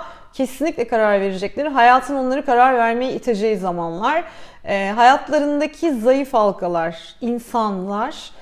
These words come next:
e, elenecek ve kalıcı, kim kalacaksa iki bin yirmi dörtte bundan sonraki hayatlarında onların kalacağı, e, istemedikleri, işlerine yaramayan, hayatlarını bloke eden,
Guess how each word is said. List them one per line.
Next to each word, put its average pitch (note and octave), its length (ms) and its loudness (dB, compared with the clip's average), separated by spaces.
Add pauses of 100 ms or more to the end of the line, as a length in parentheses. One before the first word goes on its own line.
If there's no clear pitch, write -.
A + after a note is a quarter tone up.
(260)
e, G#3 100 -2 (280)
elenecek A#3+ 680 0
ve C#4+ 260 4 (380)
kalıcı, A#3+ 640 0 (300)
kim D#4+ 220 -2
kalacaksa G#3 640 -2
iki A#3+ 220 -6
bin A#3 60 -4
yirmi G#3 300 -4
dörtte G3 340 -4
bundan A#3 240 -2
sonraki G#3+ 300 -6
hayatlarında F#3+ 800 -2 (400)
onların B3 380 0
kalacağı, G#3+ 720 0 (440)
e, - 80 -18 (1600)
istemedikleri, A#3 880 0
işlerine C4 560 0
yaramayan, A#3+ 880 0
hayatlarını B3 720 4
bloke B3+ 400 0
eden, G#3+ 480 0